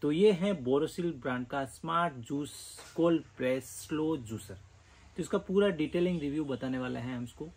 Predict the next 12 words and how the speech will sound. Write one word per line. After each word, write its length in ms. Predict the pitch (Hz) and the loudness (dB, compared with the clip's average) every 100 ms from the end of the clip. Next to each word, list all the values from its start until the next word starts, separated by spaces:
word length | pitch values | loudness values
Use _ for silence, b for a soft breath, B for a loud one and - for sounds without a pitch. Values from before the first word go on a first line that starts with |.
| b b b 120 | b b b -8
and, 640 | 120 120 120 123 120 123 | -4 -2 0 0 -2 -4
uh, 140 | - | -6
इसका 180 | 131 160 | -4 -4
क्या 220 | 143 160 | 0 0
price 300 | 160 143 143 | 0 0 0
है, 160 | 143 139 | 0 -2
कैसी 300 | - 127 156 | -4 -8 -4
quality 400 | 147 143 143 143 | -2 -2 -2 -4
है, 200 | 139 139 | -2 -4
कितना 320 | 139 131 151 | -6 -8 -8
size 260 | 135 135 135 | -4 -4 -2
है, 200 | 135 | -6